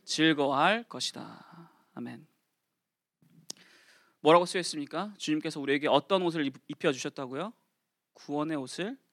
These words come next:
입혀주시고, 또한 거기에 더불어 의의 겉옷, 겉옷을 둘러주셨다라고 합니다. 여러분, 그렇게 우리는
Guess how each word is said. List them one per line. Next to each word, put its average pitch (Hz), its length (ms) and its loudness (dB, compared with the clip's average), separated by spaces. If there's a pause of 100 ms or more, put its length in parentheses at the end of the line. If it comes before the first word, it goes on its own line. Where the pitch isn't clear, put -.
(160)
입혀주시고, - 720 -6 (380)
또한 147 440 8 (360)
거기에 170 300 6
더불어 180 440 4 (580)
의의 165 280 4
겉옷, 147 380 -2
겉옷을 143 520 0 (520)
둘러주셨다라고 151 1080 -2
합니다. 147 400 -6 (1200)
여러분, 143 400 -8 (1300)
그렇게 208 340 -2
우리는 147 580 -6